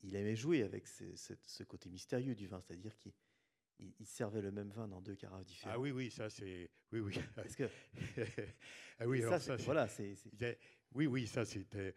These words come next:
Speaker 2: oui, alors, que, il servait des magnums dans deux carafes différentes et puis il laissait les gens parler. Et, euh, alors, évidemment, euh, la première carafe, euh,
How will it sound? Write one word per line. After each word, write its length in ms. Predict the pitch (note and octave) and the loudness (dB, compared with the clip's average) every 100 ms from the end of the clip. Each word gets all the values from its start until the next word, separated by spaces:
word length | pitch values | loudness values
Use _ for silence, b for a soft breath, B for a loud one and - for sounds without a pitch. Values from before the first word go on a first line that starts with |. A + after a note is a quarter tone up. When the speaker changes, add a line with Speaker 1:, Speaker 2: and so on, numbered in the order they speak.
| B B | B B
Speaker 2:
oui, 180 | B2+ A#2+ | 2 4
alors, 280 | A2+ A2+ G#2 | 4 4 2
que, 100 | G#2+ | -2
il 280 | F#2 A#2+ G2+ | -6 -6 -2
servait 280 | B2 A#2 | 6 8
des 120 | C3 A2+ | 8 6
magnums 440 | A2 G#2+ A2+ D#3+ | 4 6 8 8
dans 140 | B2 G#2+ | 6 2
deux 140 | B2+ | 2
carafes 380 | C3 A2 A#2+ G#2 | 4 4 2 2
différentes 600 | G#2+ - G#2 A2+ F3+ - | -8 -2 0 2 2 0
et 80 | - | -8
puis 200 | - C3 | -6 -2
il 60 | |
laissait 280 | A#2 - C#3+ | 0 2 2
les 120 | C3+ | 2
gens 160 | A2+ C3 | 0 0
parler. 440 | B2 G2+ G#2+ A2 - B B B B B - | -2 -2 -2 -2 -6 B B B B B 2
Et, 380 | B2 B2 A#2+ G#2+ | 4 6 6 4
euh, 300 | G2+ G#2 F#2 | 2 2 2
alors, 340 | G#2+ A2 F#2 | 2 2 2
évidemment, 760 | E2+ F2 E2 G#2+ A#2 C3 A2+ F#2+ | -4 -4 -4 0 2 2 2 0
euh, 220 | F#2+ F#2+ | 0 -2
la 140 | F2+ | -4
première 400 | F#2 - F#2+ G2 | -6 -8 -8 -8
carafe, 600 | - F2 F#2 G#2+ A#2 - | -10 -8 -4 -2 -2 -4
euh, 300 | F#2 F#2 F2+ | -8 -6 -6